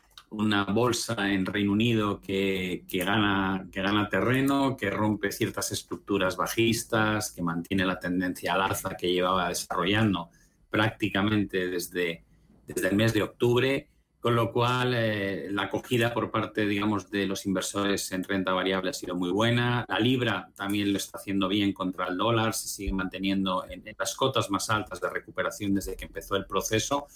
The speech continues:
Y este sería, digamos, el desplome que tiene lugar cuando, cuando Liz Truss lo que lanza es un programa expansivo fiscal, ¿no? Y luego la recuperación entera cuando se, se da un, un, un cambio de rumbo de ciento ochenta grados.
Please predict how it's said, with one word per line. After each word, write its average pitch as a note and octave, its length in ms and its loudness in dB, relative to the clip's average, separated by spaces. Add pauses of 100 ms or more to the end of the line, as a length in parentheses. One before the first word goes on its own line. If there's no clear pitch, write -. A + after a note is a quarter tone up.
(340)
Y G2 240 -4
este - 260 -2
sería, A2 300 4
digamos, G#2 360 0
el F#2+ 120 0
desplome F#2+ 760 0 (420)
que G2 120 0
tiene G2+ 220 2
lugar G2 500 2
cuando, F2+ 540 0
cuando F2+ 240 0
Liz F#2+ 240 0
Truss G2 280 0
lo F2+ 120 -4
que F2+ 80 -4
lanza F#2+ 320 0
es - 100 -8
un F2+ 100 -2
programa F#2 400 2
expansivo F2 600 -2
fiscal, G#2+ 580 0
¿no? E3 200 2 (420)
Y F#2 160 0
luego G2 220 0
la G2 100 4
recuperación F2+ 560 -2
entera G2 480 0
cuando F2 400 0
se, - 340 -2
se - 280 -2
da F#2+ 260 2
un, G2 200 2 (180)
un, G#2+ 220 0 (100)
un G2+ 280 2
cambio G2+ 340 2
de F2 120 0
rumbo F#2+ 240 0
de E2+ 100 -2
ciento F2+ 280 0
ochenta E2 420 -2
grados. F#2+ 440 0